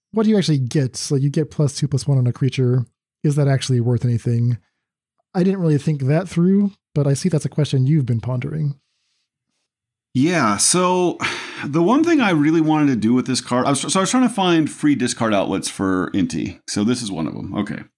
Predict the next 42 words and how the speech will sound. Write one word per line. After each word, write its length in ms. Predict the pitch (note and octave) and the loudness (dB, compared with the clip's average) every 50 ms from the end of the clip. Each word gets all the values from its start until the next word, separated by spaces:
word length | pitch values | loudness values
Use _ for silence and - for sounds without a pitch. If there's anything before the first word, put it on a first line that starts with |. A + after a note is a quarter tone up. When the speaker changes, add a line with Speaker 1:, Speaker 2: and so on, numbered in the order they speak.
| _ - - - _ _ - - - | _ -20 -20 -20 _ _ -14 -6 -4
Speaker 2:
And 100 | A2 A#2+ | 0 0
Inti 220 | B2+ B2 B2 A2+ | 0 0 0 -2
grants 220 | G#2+ A#2 A2 G#2 - | -2 -2 -2 -2 -2
Trample. 360 | - A2 G#2+ G2+ E2+ - E2+ | -2 -2 -2 -2 -2 -4 -4
We 80 | E2+ E2+ | -4 -4
just 100 | E2+ - | -4 -4
talked 200 | - F#2+ F2 E2+ - | -4 -6 -6 -4 -6
about 160 | E2+ D#2+ D2 | -6 -6 -6
that. 240 | D2+ C2 G#1+ - - _ _ _ - | -8 -10 -10 -12 -14 _ _ _ -14
So 120 | - - F2 | -10 -6 -4
that's 200 | G2 G#2 G2+ - | -2 -2 -4 -4
kind 180 | - G2+ G2 F#2+ | -4 -2 -2 0
of 80 | F#2 | 0
interesting. 640 | F2+ E2 - B1 B1 - - - - - - - _ _ _ _ _ _ - | -2 -2 -4 -6 -6 -6 -6 -8 -8 -10 -12 -14 _ _ _ _ _ _ -10
Make 160 | E2+ E2 - | -10 -10 -10
a 20 | - | -10
creature 300 | - E2+ D#2 - C#2+ C#2 | -8 -8 -6 -6 -6 -8
powerful. 520 | - C2 A#1+ A#1 - - A#1+ A#1 - - _ _ _ _ _ _ _ _ - | -8 -8 -8 -8 -8 -8 -8 -10 -10 -12 _ _ _ _ _ _ _ _ -6
I 80 | - A2 | -4 -4
started 340 | A#2+ - G3+ G#3 G3+ F3+ F3+ | -2 0 0 0 2 2 2
out 140 | F3+ E3+ | 2 2
with 240 | E3 D#3+ - - - | 2 0 -2 -2 0
the, 260 | B2+ B2+ B2 A#2+ A#2+ | 0 2 2 4 2
uh, 360 | A2 G#2 G2+ G2 F#2+ F#2+ F#2+ F#2 | 2 2 0 0 0 0 0 0
the 100 | G2 G2 | 0 0
red 440 | F#2 F2 G#2+ A2 A#2 B2 B2 A2+ | 0 0 0 0 0 -2 -2 0
dude 320 | G#2 A#2+ B2 B2+ B2 B2 G#2+ | 2 2 4 4 4 4 2
that 220 | G#2+ G#2 - - - | 0 -4 -4 -6 -10
equips 320 | - - - A#2 G2+ - | -10 -8 -6 -6 -6 -6
for 120 | - - G#2 | -4 -4 -2
less, 580 | G2 F#2+ F#2+ G2 G2+ G2+ - - - - - - | 0 0 0 0 0 0 0 -2 -2 -4 -4 -4
right? 280 | F#2 F#2+ G2 F#2+ - | -2 -2 -2 -2 -2
So 460 | - - F#2 F2+ F2+ F#2 F#2 F2+ E2+ - - _ _ _ _ _ _ _ _ _ _ _ _ _ _ _ - - | -2 -2 -2 -2 -2 -2 -2 -4 -4 -8 -12 _ _ _ _ _ _ _ _ _ _ _ _ _ _ _ -8 -2
you'd 140 | G2+ F#2 | -2 0
have 100 | F#2 F2+ | 0 0
the 80 | F2+ F#2+ | 0 -2
option 320 | F2 E2+ - - F#2+ F2+ | -2 -2 -2 -2 -2 0
to, 120 | F2+ E2 - | 0 -2 -2
like, 340 | - D#2 E2 D#2+ - - - | -2 -2 -4 -4 -4 -6 -10
equip 320 | - - - - - - | -8 -6 -6 -8 -8 -6
for 140 | - F#2+ - | -6 -6 -6
free 800 | - - A#2 A#2 A2 G#2+ G#2+ G#2+ G#2 G#2 G#2 G2+ G2+ - - | -4 -2 0 0 2 2 2 2 2 2 2 0 -2 -4 -8